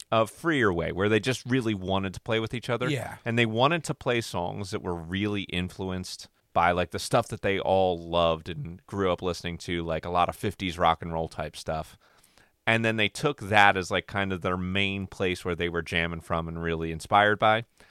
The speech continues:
Speaker 1: and added, like you said, a touch of what every one of these other five musicians really brings to the table.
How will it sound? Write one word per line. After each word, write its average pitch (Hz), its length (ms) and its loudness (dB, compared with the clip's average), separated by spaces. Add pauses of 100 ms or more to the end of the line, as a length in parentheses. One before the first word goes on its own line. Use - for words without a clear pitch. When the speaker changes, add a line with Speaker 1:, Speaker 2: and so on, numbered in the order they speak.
(220)
Speaker 1:
and 107 200 2 (100)
added, 95 380 4
like 92 260 0
you 92 100 -4
said, 98 420 0 (280)
a 98 120 4
touch - 400 0
of 95 120 -2
what 87 180 0 (120)
every 95 340 4
one 92 200 -2
of 87 120 -4
these 87 200 -2
other 87 220 0
five 85 320 4
musicians 85 580 -6
really 82 240 -4
brings 82 440 -6
to 90 160 -10
the 78 120 -8
table. 85 480 -6